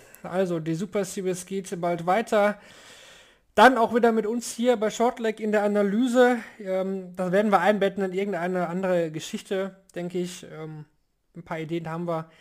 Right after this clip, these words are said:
Und, äh, dann wird der Shorty wahrscheinlich auch wieder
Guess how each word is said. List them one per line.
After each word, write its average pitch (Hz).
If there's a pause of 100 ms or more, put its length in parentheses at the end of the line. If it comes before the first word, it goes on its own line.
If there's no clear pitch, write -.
(340)
Und, 156
äh, 151
dann 156
wird 165
der 160
Shorty 175
wahrscheinlich 165
auch 160
wieder 160